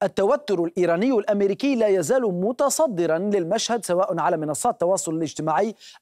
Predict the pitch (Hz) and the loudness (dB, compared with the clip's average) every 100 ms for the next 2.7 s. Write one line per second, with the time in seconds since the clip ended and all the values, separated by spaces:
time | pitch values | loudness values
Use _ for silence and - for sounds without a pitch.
0 | 294 302 214 180 156 214 170 160 156 196 | -2 0 0 0 2 0 0 -2 0 0
1 | 165 180 - 151 160 247 220 220 _ _ | -2 -4 -2 -2 0 2 0 -2 _ _
2 | 226 254 294 254 247 240 240 | -4 0 2 2 2 2 2